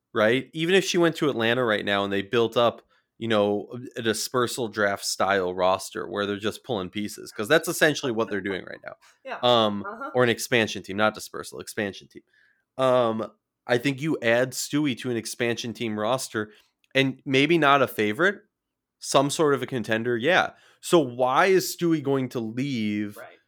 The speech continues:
Speaker 1: hamper her supermax abilities, and leave a team that, you know, Sue's coming back to, and they already have some stuff established?
Speaker 2: Right.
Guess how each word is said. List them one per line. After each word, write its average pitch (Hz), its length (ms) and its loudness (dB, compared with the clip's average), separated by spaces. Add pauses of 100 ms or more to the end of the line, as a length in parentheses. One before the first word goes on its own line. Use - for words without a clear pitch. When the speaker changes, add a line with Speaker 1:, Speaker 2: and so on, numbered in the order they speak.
(140)
Speaker 1:
hamper 147 360 0
her 160 200 2
supermax 135 640 -4
abilities, 110 680 -4 (420)
and 127 300 4
leave 143 180 0
a 147 60 0
team 143 300 -2
that, 123 380 2
you 135 120 -6
know, 107 320 2
Sue's 127 420 -6
coming 123 300 -2
back 104 280 2
to, 110 240 -4
and 120 140 -2
they 120 100 2
already 117 300 -2
have 107 240 -2
some 98 280 -6
stuff - 340 -6 (160)
established? - 580 0 (180)
Speaker 2:
Right. - 140 -20